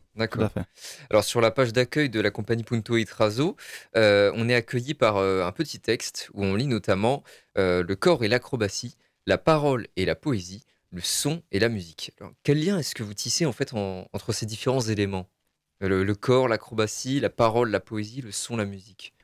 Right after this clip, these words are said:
Speaker 2: Oui, alors entre chacun, entre
Speaker 1: Mhm.
Speaker 2: l'un et l'autre, on tisse les mêmes liens que dans les puntos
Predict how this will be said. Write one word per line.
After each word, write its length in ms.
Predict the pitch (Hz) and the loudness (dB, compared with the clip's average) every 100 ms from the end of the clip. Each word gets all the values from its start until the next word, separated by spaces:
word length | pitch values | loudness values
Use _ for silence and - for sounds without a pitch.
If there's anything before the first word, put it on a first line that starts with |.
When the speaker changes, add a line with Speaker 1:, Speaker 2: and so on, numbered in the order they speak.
| - | 0
Speaker 2:
Oui, 200 | 120 104 113 | 2 2 2
alors 300 | 113 110 117 | 4 4 4
entre 500 | 110 - 113 110 104 | 0 4 6 6 4
chacun, 540 | - 107 104 120 127 139 _ _ - | 2 0 0 0 0 -4 _ _ -6
entre 180 | 110 101 | -2 0
Speaker 1:
Mhm. 80 | 101 | 4
Speaker 2:
l'un 200 | 113 113 | 4 6
et 40 | |
l'autre, 340 | 110 147 - _ _ _ | 6 4 0 _ _ _
on 220 | 120 117 | 2 2
tisse 220 | 110 127 120 | 4 2 4
les 100 | 117 | 6
mêmes 220 | 123 117 | 6 6
liens 280 | 123 131 131 | 6 6 4
que 80 | |
dans 160 | 110 107 | 4 4
les 160 | 104 104 | 4 2
puntos 600 | - 135 143 143 151 | 4 4 4 4 2